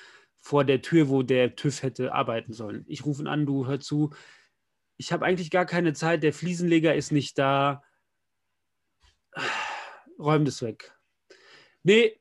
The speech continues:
ist nicht meine Aufgabe.“ Ich so, „Okay, kein Problem, dann lass es, ich hab jetzt eine Sitzung.“ „Ja, okay, dann muss der tüv jetzt gehen.“ Ich so, „Ja, kein Problem, dann soll der tüv halt jetzt heimgehen.“ „Ja, kostet Geld.“ Ich so, „Ja, kein Problem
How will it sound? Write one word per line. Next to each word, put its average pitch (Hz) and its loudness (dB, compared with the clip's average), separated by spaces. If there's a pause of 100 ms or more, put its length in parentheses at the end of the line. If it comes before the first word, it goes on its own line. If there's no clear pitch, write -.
ist 190 0
nicht 175 -2
meine 160 4
Aufgabe.“ 208 0
Ich 143 -8
so, 143 -4
„Okay, 160 -4
kein 135 -6
Problem, 160 -4 (160)
dann 135 -2
lass 151 -2
es, 156 -8
ich - -10
hab 147 -4
jetzt 156 -4
eine 147 -2
Sitzung.“ 143 -10 (440)
„Ja, 180 2
okay, 170 -2
dann 160 0
muss 156 -6
der 147 -2
tüv 156 -8
jetzt 143 -6
gehen.“ 120 -10
Ich 120 -16
so, 131 -8
„Ja, 135 -4
kein 127 -10
Problem, 175 -6
dann 127 -4
soll 120 -6
der 120 -4
tüv 135 -12
halt 147 -6
jetzt 139 -10
heimgehen.“ 123 -12 (340)
„Ja, 156 4
kostet 160 -6
Geld.“ 139 2
Ich - -12
so, 143 -6
„Ja, 165 2
kein 135 -2
Problem 151 -2